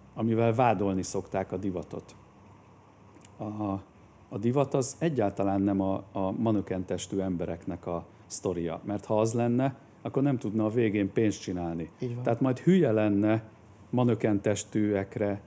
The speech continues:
Speaker 1: készíteni mindent. Ez nem igaz. Csak az, aki a, az átlagosból is annyira kiszorul, azt szokta azzal vádolni a divatot, hogy azért nem jó, mert csak ezekre a kis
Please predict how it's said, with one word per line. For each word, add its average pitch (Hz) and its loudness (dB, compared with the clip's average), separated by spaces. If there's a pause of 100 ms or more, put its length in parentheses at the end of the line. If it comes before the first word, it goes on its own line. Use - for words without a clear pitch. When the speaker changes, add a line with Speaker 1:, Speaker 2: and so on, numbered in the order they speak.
(120)
Speaker 1:
készíteni - -2
mindent. 92 -2
Ez 98 -6
nem 123 4
igaz. 87 -2 (300)
Csak - -8
az, 143 0 (380)
aki - -4
a, 101 0 (920)
az - -6
átlagosból 98 0
is - -10 (140)
annyira 143 4
kiszorul, 92 -2 (640)
azt 170 0
szokta 120 0
azzal 117 2
vádolni 104 2
a 90 0
divatot, 143 2
hogy 147 -2
azért 120 2
nem 117 2
jó, 127 2
mert 120 0
csak - -4
ezekre 110 0
a 107 0
kis - -6